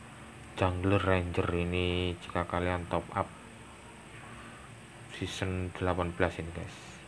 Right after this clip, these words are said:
Berakhir dalam dua puluh lima hari lagi, guys. Bisa kalian yang ingin mendapatkan skin hero Mia season delapan belas ini bisa top up dengan harga lima puluh diamond, guys.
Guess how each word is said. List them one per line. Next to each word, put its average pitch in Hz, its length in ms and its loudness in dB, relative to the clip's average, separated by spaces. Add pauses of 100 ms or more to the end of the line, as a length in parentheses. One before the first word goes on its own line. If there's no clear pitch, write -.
(140)
Berakhir 90 400 0 (560)
dalam 92 240 2
dua 87 180 4
puluh 90 300 2
lima 87 240 2
hari 82 160 0
lagi, 82 320 -4
guys. 82 180 -6 (320)
Bisa - 220 -6
kalian 87 340 0 (1000)
yang 87 240 0
ingin 104 400 2
mendapatkan 104 560 4
skin 117 320 0
hero 107 800 6
Mia 110 560 4
season 101 320 0
delapan 95 320 2
belas 92 320 2
ini 104 160 2
bisa 90 480 2
top 80 240 2
up 92 140 2 (1500)
dengan 90 240 -2
harga 95 640 2 (1400)
lima 107 240 2
puluh 110 200 8
diamond, 101 360 8
guys. - 160 -2